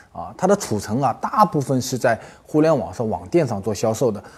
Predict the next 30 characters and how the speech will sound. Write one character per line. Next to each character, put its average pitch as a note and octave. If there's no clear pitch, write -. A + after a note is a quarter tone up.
我 E3+
有 C3
一 C#3
次 C#3
去 C#3
阿 D3
里 C#3
巴 B2+
巴 B2+
做 A#2+
调 A2
研， G#2+
阿 C3
里 D3
巴 C#3+
巴 D3
跟 C#3+
我 D3
讲 G2
说， B2
他 -
们 F#3+
在 F#3+
聚 -
划 C#3
算 F#3+
上 C#3+
面 A#2
一 G#3
年 C3